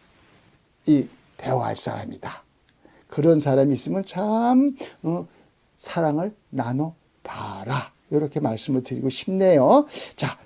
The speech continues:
요거 이제 가시고, 그 다음에 한 가지. 자, 지금 뭐, 이런저런 얘기했는데, 당신이 진짜 지금 알고 싶은 것도 있죠? 뭐 알고 싶죠?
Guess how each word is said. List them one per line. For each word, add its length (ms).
요거 220
이제 220
가시고, 880
그 140
다음에 320
한 260
가지. 320
자, 840
지금 380
뭐, 540
이런저런 800
얘기했는데, 680
당신이 420
진짜 520
지금 240
알고 260
싶은 260
것도 260
있죠? 640
뭐 320
알고 260
싶죠? 460